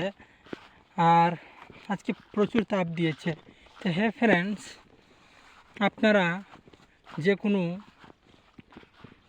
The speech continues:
কাজগুলো করুন, কাজগুলো করুন, তো আপনারা ভালোভাবে কাজগুলো করুন। তো আমাকে একজন বলেছে যে, "আজকে তুমি কোথায় যাবা?" তা আমি বললাম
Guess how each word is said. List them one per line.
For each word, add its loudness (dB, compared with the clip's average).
কাজগুলো 0
করুন, -2
কাজগুলো -2
করুন, -6
তো -12
আপনারা -4
ভালোভাবে -2
কাজগুলো 0
করুন। -8
তো -10
আমাকে 0
একজন 0
বলেছে 0
যে, 2
"আজকে 2
তুমি 10
কোথায় 2
যাবা?" -2
তা -6
আমি -2
বললাম 0